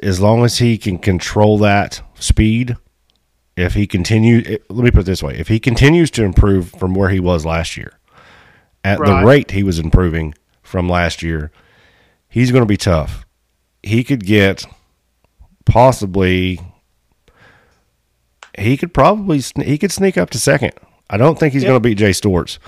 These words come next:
Speaker 1: uh, but I think he could work his way up to second as long as he keeps harnessing that speed instead of just, I don't know, carelessly driving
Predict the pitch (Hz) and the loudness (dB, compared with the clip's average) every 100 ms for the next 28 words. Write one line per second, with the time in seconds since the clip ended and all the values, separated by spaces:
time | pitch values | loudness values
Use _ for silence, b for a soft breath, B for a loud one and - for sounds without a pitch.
0 | B B B B - 95 95 80 92 120 | B B B B -6 -2 -2 -2 -2 0
1 | - 170 143 123 113 110 110 101 101 98 | 0 0 0 0 0 2 2 0 0 0
2 | 80 90 123 117 101 - 92 98 113 123 | 0 -2 -2 -2 -2 -2 -2 0 0 0
3 | 113 107 104 95 - 101 - 104 - - | 0 0 -2 -4 -6 -6 -4 -6 -8 -4
4 | 104 107 92 95 90 90 - - 95 95 | 0 0 0 -2 -2 -2 -4 -4 -2 -2
5 | 87 82 78 78 101 82 80 82 - - | -2 -4 -6 -4 -4 -2 -4 -6 -8 -16
6 | b b b b b b b b _ 85 | b b b b b b b b _ -6
7 | 82 80 78 78 - 110 98 85 - 90 | -2 0 0 -2 0 2 4 2 -2 -2
8 | 85 78 87 85 82 85 82 67 | -2 -2 2 2 2 0 -2 -6